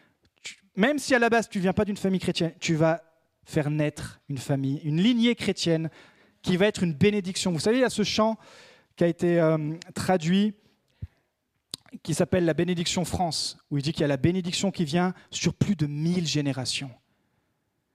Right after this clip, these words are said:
Quand tu te consacres à Dieu, tu apportes la bénédiction pour toutes les générations qui vont suivre. Waouh! pour ça que je vous dis que c'est un message pour la fête des pères, mais c'est un message pour tout le monde ce matin.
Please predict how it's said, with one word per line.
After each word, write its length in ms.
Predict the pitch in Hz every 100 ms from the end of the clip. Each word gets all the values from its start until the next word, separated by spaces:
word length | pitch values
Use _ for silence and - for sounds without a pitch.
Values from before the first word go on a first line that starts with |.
| _ _
Quand 120 | -
tu 120 | 147 -
te 100 | 143
consacres 520 | - 254 - 214 -
à 60 | 143
Dieu, 240 | 123 117 - _ _ _ _ _ _ _ _ _ _ _ _ -
tu 120 | 151
apportes 280 | 135 160 147
la 40 |
bénédiction 460 | 135 143 139 127 151
pour 220 | - -
toutes 180 | 185 170
les 60 |
générations 500 | 143 139 131 127 135
qui 160 | 123 127
vont 100 | 113
suivre. 480 | - 139 139 - _ _ _ _ _ _ _ _ _ _ _ _ _ -
Waouh! 260 | 135 165 - - _ _ _ _ _ _ _ _ _ _ -
pour 120 | -
ça 80 | 233
que 60 |
je 40 | 202
vous 60 |
dis 100 | 214
que 60 | 233
c'est 100 | 202
un 80 | 185
message 340 | 196 220 208
pour 80 | 190
la 60 |
fête 180 | 175 190
des 100 | 175
pères, 180 | - 233
mais 60 | 175
c'est 120 | 165
un 20 |
message 280 | 156 170 147
pour 160 | 139 -
tout 100 | 147
le 60 |
monde 180 | 143 127
ce 120 | -
matin. 340 | 123 - 139